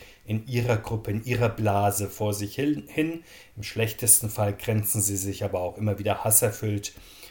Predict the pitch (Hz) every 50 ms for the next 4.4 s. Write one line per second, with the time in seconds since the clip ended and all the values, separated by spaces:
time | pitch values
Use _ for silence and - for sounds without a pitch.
0 | - - 104 104 - - - - 104 104 110 113 107 - - 113 104 98 98 -
1 | - - 107 101 95 92 90 90 95 92 95 110 - - - - - 92 85 -
2 | 110 107 - - 131 143 143 - - 110 95 - - - - - - - _ _
3 | - 101 101 101 101 98 98 98 98 98 - - 101 95 90 90 - - - -
4 | - 104 101 - 101 - - -